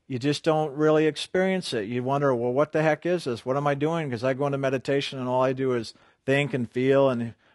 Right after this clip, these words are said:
all these physical things going on and distracting me and disturbing me. But every now and then, all of a sudden we slip beyond that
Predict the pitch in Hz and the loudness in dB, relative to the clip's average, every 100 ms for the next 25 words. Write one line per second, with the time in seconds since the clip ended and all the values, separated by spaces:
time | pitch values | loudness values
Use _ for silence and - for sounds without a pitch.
0 | _ 135 135 131 - 131 135 131 135 139 | _ 0 2 0 -2 -2 -2 -2 -2 -2
1 | 135 139 - 135 131 131 139 123 113 - | -4 -4 -4 -2 0 -2 -2 -6 -8 -6
2 | 120 127 135 139 135 135 139 113 107 - | 0 0 0 -6 -6 -6 -6 -6 -8 -4
3 | 123 127 139 131 139 139 151 _ _ _ | -4 -2 -6 -8 -10 -12 -18 _ _ _
4 | _ _ _ _ _ _ _ _ _ _ | _ _ _ _ _ _ _ _ _ _
5 | 127 135 165 220 214 208 208 202 202 208 | 0 2 2 0 -2 -4 -4 -4 -4 -4
6 | 131 98 98 113 _ _ _ _ _ _ | -6 -8 -12 -20 _ _ _ _ _ _
7 | _ _ _ _ 123 139 156 175 - 170 | _ _ _ _ 0 2 2 -2 -2 -2
8 | 165 143 - 156 151 147 139 135 143 147 | -2 -6 -4 -2 -2 -2 -6 -2 -2 -2
9 | 131 113 104 92 | -2 -4 -4 -6